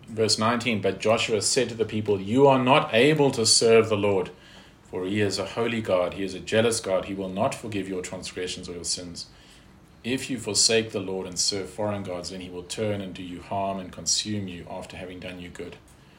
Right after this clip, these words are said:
And the people said to Joshua, "No, but we will serve the Lord." Then Joshua said to the people, "You are witnesses against yourselves that you have chosen the Lord to serve him."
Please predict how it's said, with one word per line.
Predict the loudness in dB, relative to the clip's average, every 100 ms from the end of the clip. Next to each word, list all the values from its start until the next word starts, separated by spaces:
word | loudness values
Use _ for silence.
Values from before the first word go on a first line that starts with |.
| -20 -20 -20 -20 -16
And | -14 -10
the |
people | -8 -6 -4
said | -4 -4
to |
Joshua, | -6 -6 -4 -4
"No, | 0 2 4
but | 2 -2
we | -2
will | 0 2
serve | 2 2 0 -2
the |
Lord." | -10 -12 -16 -20 -20 _ -20 -20 -20 -20 -20 -20 -20 -20 -20 -20 -20 -20 -20 -20
Then | -14 -12 -12 -10
Joshua | -6 -4 -4 -2
said | 0 -2
to | -6
the |
people, | -10 -10 -10
"You | -8 -4
are | -4
witnesses | -4 -4 -2 -2 -4 -6
against | -6 -6 -6
yourselves | -2 0 0 0 -2
that | -6 -8
you | -8
have | -6
chosen | -6 -4 -4 -4
the | -4
Lord | -4 -6 -6
to |
serve | -2 -2 -2 -4
him." | -6 -12